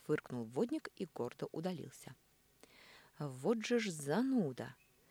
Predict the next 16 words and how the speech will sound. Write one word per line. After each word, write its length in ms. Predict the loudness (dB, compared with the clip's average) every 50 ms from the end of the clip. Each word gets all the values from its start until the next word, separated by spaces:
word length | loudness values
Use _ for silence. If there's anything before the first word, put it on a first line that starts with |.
| -20 -20 -20 -20 -20 -20 -20 -20 0 4
Но 280 | 6 8 8 8 6
зануда, 540 | 6 6 4 6 8 6 6 6 6 4 4
который 420 | 4 2 2 2 2 4 4 6
давно 400 | 6 6 4 4 4 4 4 4
считает 480 | 2 2 0 0 2 2 2 2 2 0
стены 380 | -2 -4 0 2 4 6 4 4
Академии 560 | 4 2 0 0 2 2 4 6 6 6 6
своим 440 | 4 2 4 4 6 6 6 4 2
домом, 480 | 2 2 0 2 2 2 0 0 0 -6 _ _ _ _ _
хотя 400 | -6 -2 -2 -2 0 2 0 2
никогда 760 | 2 2 2 2 2 0 2 2 2 2 2 0 -4 -4 -4
в 120 | -2 -4
этом 320 | -6 -6 -4 -4 -6 -6 -4 -4
и 80 | -4
не 200 | -4 -4 -4 -6
признается. 800 | -4 -4 -4 -2 -2 -4 -6 -6 -10 -12 -16 -18 -14 -12 -12 -12